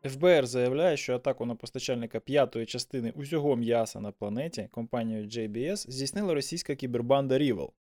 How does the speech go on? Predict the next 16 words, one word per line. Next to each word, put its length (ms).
Здається, 340
що 340
після 260
атаки 300
на 80
Colonial 400
Pipeline 480
здійснити 480
щось 200
ще 300
більш 320
аморальне 500
росіяни 380
просто 320
не 160
могли. 420